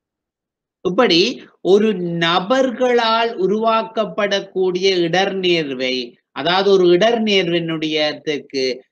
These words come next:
நபர்கள் காரணமாக இருப்பவர்களாக இருந்தால்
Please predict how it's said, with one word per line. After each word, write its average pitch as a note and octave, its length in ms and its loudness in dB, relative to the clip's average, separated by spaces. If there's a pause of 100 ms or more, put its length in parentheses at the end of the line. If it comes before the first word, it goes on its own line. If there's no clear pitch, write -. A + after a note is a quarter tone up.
நபர்கள் G#3 1000 0
காரணமாக F#3+ 1200 -2
இருப்பவர்களாக D3 1160 -2
இருந்தால் A#2 720 -4